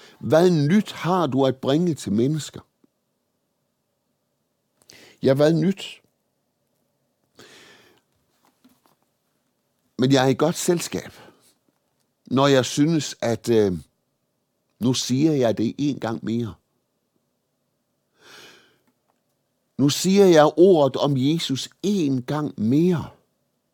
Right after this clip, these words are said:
Nu forkynder jeg det igen, at Jesus trådte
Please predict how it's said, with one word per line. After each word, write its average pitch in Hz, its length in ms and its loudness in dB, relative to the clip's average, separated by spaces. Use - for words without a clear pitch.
Nu 156 120 4
forkynder 175 560 2
jeg 147 320 2
det 151 200 -2
igen, 180 540 0
at 123 220 -4
Jesus 120 720 -4
trådte 120 640 -2